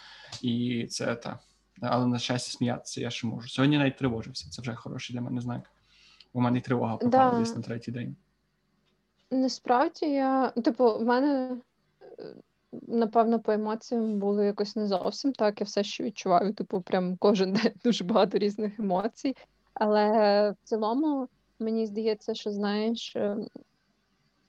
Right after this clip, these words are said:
Speaker 2: ну да, взагалі важливо, е, відчувати, в принципі, хоч щось.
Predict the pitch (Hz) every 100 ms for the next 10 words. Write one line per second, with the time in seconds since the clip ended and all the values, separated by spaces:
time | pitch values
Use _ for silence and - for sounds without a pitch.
0 | _ - 247 277 233 202 - 311 262 240
1 | 339 233 196 294 - 190 196 - - -
2 | - 117 - - - 208 202 - 233 208
3 | 208 220 214 214 208 208 208 - 190 -
4 | 262 -